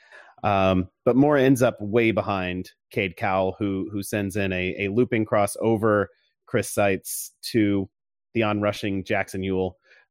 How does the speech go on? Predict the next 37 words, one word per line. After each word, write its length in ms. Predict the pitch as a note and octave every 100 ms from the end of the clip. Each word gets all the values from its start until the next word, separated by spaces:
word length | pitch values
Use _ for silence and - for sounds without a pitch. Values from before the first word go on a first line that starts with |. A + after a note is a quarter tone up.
| -
who 320 | G2 F#2 F#2
heads 220 | G#2 F#2+
it 100 | F#2+
down 480 | G2+ G#2+ G2+ G#2 G2+ - -
and, 300 | F2+ F2 C#2+
and 220 | F2+ E2+
past 340 | F#2+ F2 -
Seitz. 460 | - F2+ F2 - - _ _ _ _ -
Um, 440 | F2+ F2 E2 E2 - _ _ _ _ _ _ _ - _ _ _ _ _ _ _
we're 120 | G#2+ C3
running 240 | C#3 C3
a 80 | A2
little 220 | A#2+ A#2+
short 240 | - A2+
on 140 | G2 F#2
time, 260 | F#2 F2
so 180 | F2 F#2
I, 260 | F2+ F2+ G2
I 20 |
don't 120 | G2
wanna 160 | F#2+ F2+
go 140 | F2
into 220 | E2+ E2+
a 40 | E2
deep 360 | E2 F#2 E2
breakdown 400 | G2 E2+ - E2
on 120 | D#2+ E2
this, 200 | E2 -
but 180 | F2 D#2 -
real 160 | A2
quickly, 400 | A2 G2 E2+ F2
Jason, 360 | E2 E2 - E2+
what 80 | F2
did 140 | D#2+
you 60 | E2+
see 200 | - F2
here? 280 | E2+ F2